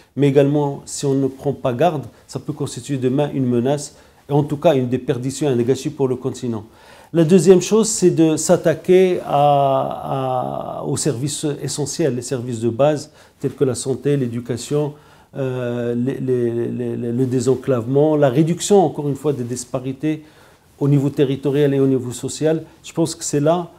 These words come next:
le, le, le deuxième défi. Donc c'est de, ce défi donc, de développement inclusif, de dé-, développement pérenne, de création d'emplois sont pour moi les challenges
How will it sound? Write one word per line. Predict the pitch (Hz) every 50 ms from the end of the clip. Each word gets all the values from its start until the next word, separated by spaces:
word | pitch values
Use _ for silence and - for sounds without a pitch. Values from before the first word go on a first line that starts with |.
| _ _ _ _ _ -
le, | 139 135 131 127
le, | 131 135 131 131 127
le | 120 127 139 135 135 139
deuxième | 131 135 131 117 131 131 127
défi. | 120 123 120 117 - 117 110
Donc | 120 120 139 - -
c'est | - - 160 139
de, | 131 165
ce | 160 - 175
défi | 165 147 196 202 - - - 196 175
donc, | 143 151 - - 131
de | 135
développement | 135 120 160 160 135 143 156 139 - - 143 143 147
inclusif, | - 156 143 - - 151 156 139 127 156 135 139 - - - _ _ _ - - - - _ _ -
de | 123 117
dé-, | 113 135
développement | 135 - 131 127 123 135 135 117 120 135 127 127 131 143 139 131
pérenne, | - - 143 131 135 151 165 170 - - - - _ - _ _ _ _ _ _ _
de | 101 117
création | 117 - - 151 156 151 151 - 160
d'emplois | 147 131 139 131 117 - 139 139 147 156 160 156 147
sont | - - - 143
pour | 123 - - 135 131
moi | 131 135 139 143
les | 147 139 123 123 131 127 -
challenges | - - 131 127 127 131 135 143 135 123